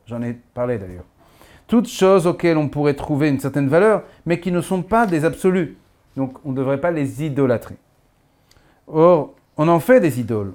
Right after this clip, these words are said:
on les absolutise en général. Mais je parle avant tout de certaines valeurs, des valeurs. Toute mo-, notre modernité est faite de valeurs absolutisées, devenues des idoles. Car telle est la nature humaine qu'elle absolutise les valeurs.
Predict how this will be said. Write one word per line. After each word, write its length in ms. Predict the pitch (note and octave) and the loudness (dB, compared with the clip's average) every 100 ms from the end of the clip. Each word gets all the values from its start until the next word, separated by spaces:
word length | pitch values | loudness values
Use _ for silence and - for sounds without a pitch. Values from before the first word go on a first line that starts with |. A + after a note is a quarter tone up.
| - | -8
on 140 | C#3 C3+ | -2 0
les 260 | C3 A2+ | 0 0
absolutise 1160 | E3+ D3 D3+ D3 C#3+ C#3 B2+ C3+ - F3 C#3+ G2 | -2 -2 -4 -4 -4 -4 -4 -4 -4 -2 -2 -2
en 100 | E2+ | -8
général. 260 | F2+ D2+ E2+ - _ _ _ _ _ _ - | -16 -18 -20 -20 _ _ _ _ _ _ -8
Mais 80 | C3 | -4
je 100 | F3 | 0
parle 220 | A#3 A#3 | 2 4
avant 180 | F3+ F3 | 2 0
tout 360 | F#3+ A3+ A3+ - _ - | -2 -4 -6 -12 _ -8
de 140 | B2+ | -6
certaines 400 | C3+ - D#3 D3 | -4 -2 -2 -4
valeurs, 340 | B2 G#2+ G2 F#2 A2 | -6 -8 -12 -16 -14
des 100 | A2 | -12
valeurs. 300 | G2 F2+ E2+ _ _ _ _ _ _ _ _ _ _ - | -12 -14 -20 _ _ _ _ _ _ _ _ _ _ -2
Toute 240 | B3 - | 0 2
mo-, 240 | A3+ F3+ C#3 | 0 0 -2
notre 220 | D#3 C3+ | -2 -2
modernité 460 | C#3 C3+ D3 D3+ A3 | -2 0 -2 0 0
est 120 | F3 | 0
faite 280 | - G3+ C#3+ | -2 -2 0
de 80 | |
valeurs 380 | C#3+ D3 D#3+ D#3 | 0 2 2 0
absolutisées, 840 | D#3 - E3+ D3+ C3+ A2+ B2+ C3+ C3+ | -2 0 -2 0 -6 -2 0 -2 -4
devenues 300 | B2+ C3+ E3 | -2 -2 0
des 180 | C3+ A#2+ | -2 -4
idoles. 340 | A2+ G#2+ G2 - _ _ _ - | -4 -4 -6 -12 _ _ _ -8
Car 140 | C#3 C#3 | -2 2
telle 120 | G#3+ | 4
est 80 | G3+ | 4
la 100 | E3+ | 2
nature 340 | D#3+ - G#3 | 0 0 0
humaine 340 | E3+ F3+ G3 | 2 2 0
qu'elle 180 | E3 D#3 | 0 0
absolutise 680 | E3 - F3 E3 G3+ G#3 D3 | 0 0 -4 -2 -4 -2 -2
les 60 | B2+ | -4
valeurs. 340 | G#2+ F#2+ E2 | -4 -8 -16